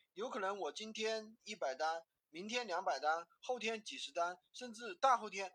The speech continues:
没有单。但是呢，大大后天我又可能几百单。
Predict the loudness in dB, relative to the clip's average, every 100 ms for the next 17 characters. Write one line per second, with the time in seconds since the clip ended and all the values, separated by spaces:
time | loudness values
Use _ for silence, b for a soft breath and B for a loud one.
0 | _ -4 -2 -2 0 0 0 -4 _ 2
1 | 2 0 -2 -2 -4 _ 4 6 4 2
2 | 0 -2 -4 b b _ -4 0 -2 -4
3 | -8 -8 -4 -2 -2 -4